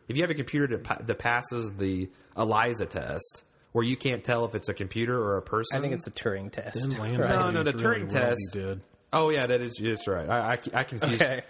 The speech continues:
Speaker 1: I
Speaker 2: <laughs> I don't know
Speaker 1: confused.
Speaker 2: what the eliza test is.
Speaker 1: eliza is one of the computers they try to get to pass the Turing test. But I always get,
Speaker 2: Oh,
Speaker 1: I always
Speaker 2: okay,
Speaker 1: get to
Speaker 2: okay.
Speaker 1: Turing, being Turing complete, and
Speaker 2: Mm-hmm.
Speaker 1: which is a very, you know, base thing that all computers can do.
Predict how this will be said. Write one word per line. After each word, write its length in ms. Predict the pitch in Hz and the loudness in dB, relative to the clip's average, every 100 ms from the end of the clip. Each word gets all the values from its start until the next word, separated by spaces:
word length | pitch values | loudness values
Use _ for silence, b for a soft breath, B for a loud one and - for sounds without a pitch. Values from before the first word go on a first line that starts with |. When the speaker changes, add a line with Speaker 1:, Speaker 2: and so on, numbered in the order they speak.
| 143 | 2
Speaker 1:
I 80 | |
Speaker 2:
<laughs> 0 | |
I 20 | 175 | 2
don't 140 | 170 | 6
know 60 | 240 | 6
Speaker 1:
confused. 300 | 196 196 180 | 8 6 8
Speaker 2:
what 180 | 196 202 | 6 6
the 100 | 180 | 4
eliza 580 | 147 131 127 190 170 139 | 4 2 4 4 4 2
test 240 | 135 113 | 2 2
is. 40 | 165 | 4
Speaker 1:
eliza 360 | 165 180 165 | 4 4 4
is 120 | 151 139 | 2 4
one 180 | 143 139 | 2 2
of 100 | 123 | 0
the 80 | |
computers 380 | 120 110 123 120 | -4 -2 0 2
they 80 | 110 | 0
try 200 | - 113 | 0 0
to 60 | 101 | 0
get 160 | 95 | -4
to 60 | 98 | -4
pass 240 | 98 92 - | -2 -2 -4
the 60 | - | -6
Turing 220 | 98 90 | -4 -2
test. 160 | 101 101 | -2 2
But 80 | |
I 20 | 135 | 2
always 180 | 139 117 | 2 2
get, 140 | 120 | 4
Speaker 2:
Oh, 300 | 120 113 101 | 4 4 2
Speaker 1:
I 100 | 104 | 2
always 160 | 131 127 | 2 2
Speaker 2:
okay, 80 | 123 | 0
Speaker 1:
get 40 | 117 | -2
to 60 | 117 | -2
Speaker 2:
okay. 120 | 107 | 2
Speaker 1:
Turing, 440 | 131 127 120 117 - - | 2 2 0 -6 -12 -2
being 200 | 135 117 | 0 0
Turing 380 | - 139 135 120 | 0 2 2 -2
complete, 520 | 107 - 120 117 - - - | -6 -4 -2 -2 -2 -14 -8
and 140 | 101 | -4
Speaker 2:
Mm-hmm. 300 | 117 101 101 | -2 -4 -2
Speaker 1:
which 160 | 113 113 | -2 0
is 260 | 110 98 95 | -2 -2 -6
a 60 | |
very, 500 | 95 110 104 101 98 92 b b b - 80 | -2 2 2 2 -2 -4 b b b -10 -4
you 120 | 117 | -2
know, 240 | 107 101 98 | 2 2 2
base 600 | - - 90 110 107 - | -4 -6 0 0 0 -2
thing 160 | 104 | -2
that 80 | 98 | 0
all 160 | 95 101 | 0 0
computers 400 | 98 92 92 87 | -2 -4 -4 -4
can 140 | 90 | -6
do. 360 | 87 82 85 87 | -4 -2 -2 -4